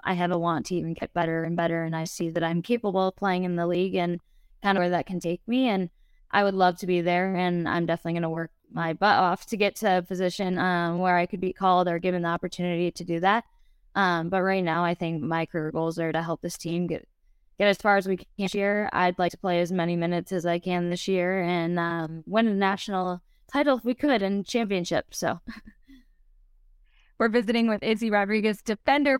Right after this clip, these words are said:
Speaker 2: for the Kansas City Current, and you kinda talk about that first year and just trying to, you know, maybe just kinda get your feet underneath you and, and figure out life as a pro. What has been,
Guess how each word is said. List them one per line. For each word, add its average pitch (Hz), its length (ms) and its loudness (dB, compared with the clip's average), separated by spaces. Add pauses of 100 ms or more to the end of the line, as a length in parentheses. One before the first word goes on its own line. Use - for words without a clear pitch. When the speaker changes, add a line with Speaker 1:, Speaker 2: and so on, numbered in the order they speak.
Speaker 2:
for 233 220 2
the 226 80 0
Kansas 220 460 -2
City 202 320 -4
Current, 247 580 0
and 202 400 0
you 214 140 -2
kinda 247 260 0
talk 226 240 0
about 208 360 0 (240)
that 196 180 0 (100)
first - 420 -4
year 196 280 2
and 190 100 -2
just - 200 -4
trying 196 360 -4
to, 185 300 -4 (420)
you 202 80 0
know, 180 260 0 (120)
maybe 254 320 0 (720)
just - 160 -14
kinda 262 180 2
get 269 140 -4
your 214 100 -4
feet 262 240 -2
underneath 208 440 -2
you 214 140 0
and, 214 100 -2
and 214 140 -2 (100)
figure 233 300 2
out 226 340 4
life 214 360 4
as 226 180 0
a 220 60 -2
pro. 226 400 0
What 208 260 -2
has 233 340 0
been, 208 360 -2